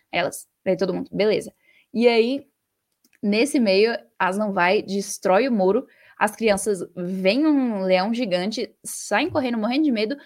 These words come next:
só que enquanto isso, a diretora da escola experimental, que é essa mulher progressista, modernista, essas coisas,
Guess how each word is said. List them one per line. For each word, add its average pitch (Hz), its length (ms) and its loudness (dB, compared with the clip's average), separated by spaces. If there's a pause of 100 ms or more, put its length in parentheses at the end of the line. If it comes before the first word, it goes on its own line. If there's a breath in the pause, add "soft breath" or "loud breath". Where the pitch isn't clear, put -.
(200 loud breath)
só - 180 2
que 349 120 -4
enquanto 277 340 4
isso, 269 340 2
a 294 120 4
diretora 240 640 0
da 196 100 2
escola 226 360 0
experimental, 202 720 -2 (240 loud breath)
que 202 80 -2
é - 20 4
essa 202 180 2
mulher 175 280 0
progressista, 175 720 -4
modernista, 180 680 -6
essas 175 220 -8
coisas, 214 320 -4